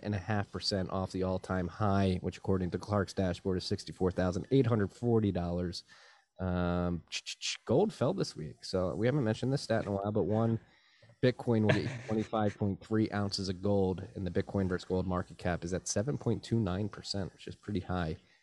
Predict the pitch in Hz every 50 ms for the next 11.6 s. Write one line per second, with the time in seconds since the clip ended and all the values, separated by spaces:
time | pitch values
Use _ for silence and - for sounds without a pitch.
0 | _ _ _ _ - - 95 92 90 87 87 - - 107 101 - 98 92 90 87
1 | - - 104 98 101 98 101 98 98 92 - 87 87 - - 107 104 101 101 -
2 | - - 98 98 101 98 - - - 107 101 98 - - 95 95 92 92 85 -
3 | 104 98 95 90 - - 101 101 - - 104 104 101 90 101 98 95 85 90 95
4 | 95 95 - - 107 101 95 - 90 92 92 82 - - 95 90 87 82 - -
5 | - 104 - - - 101 95 92 92 87 92 92 95 98 98 95 - 95 95 92
6 | 85 - 92 87 87 87 - 90 85 - - 95 92 90 92 90 82 80 - -
7 | - 101 90 - - - 95 92 90 92 92 85 - - 87 92 92 92 90 92
8 | 90 90 87 _ _ _ _ _ _ _ - 110 104 98 101 98 95 95 90 85
9 | - - 101 87 76 - _ - - 117 107 92 - - 107 95 92 87 - 82
10 | - 104 95 92 87 87 - - - 110 98 101 92 85 95 - - - 98 95
11 | 92 92 87 90 95 - _ - 107 104 101 92